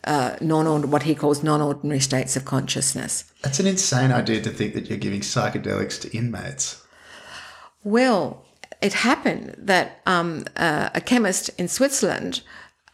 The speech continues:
Speaker 1: had accidentally contaminated his fingertips with this new drug, and he, uh, licked his fingers, obviously, accidentally, and went tripping.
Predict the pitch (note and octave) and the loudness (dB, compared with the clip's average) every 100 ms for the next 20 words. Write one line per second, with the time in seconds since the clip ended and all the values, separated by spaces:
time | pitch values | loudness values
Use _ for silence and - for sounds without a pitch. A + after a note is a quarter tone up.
0 | - F#3+ - - C4+ A#3+ G#3 G3+ D#3+ E3+ | -4 -2 0 0 0 0 2 2 2 0
1 | D3+ G3 F3+ G3 F#3 F3 F3 E3 - A3+ | 0 -2 0 2 2 -2 -2 -4 0 2
2 | A3 - - - - F3+ E3 D3+ - F#3 | 2 0 -2 -4 -4 -2 -2 -6 -4 0
3 | F3 - F3 D#3+ - - - - - - | 0 2 2 2 0 -6 -16 -18 -20 -4
4 | - F3+ E3 - _ _ _ G#3 G3 D3+ | 2 2 2 -6 _ _ _ 2 2 2
5 | - - - _ - _ _ _ F#2+ D#2 | -4 -18 -20 _ -20 _ _ _ -12 -12
6 | - _ D#3 C#3+ F#3+ G3 G3 C#3+ - F#3+ | -14 _ -2 -2 0 0 0 0 2 2
7 | F#3 E3+ E3 F3 F#3+ - D3 - - - | 2 2 2 0 0 0 -4 -6 -12 -8
8 | - F3+ - E3 D#3+ - D#3+ - - - | -2 0 0 0 0 -2 -4 -6 -10 -16
9 | - F#3+ G#3 G#3 - D4 D4 - - | -2 2 2 0 0 2 2 -2 -4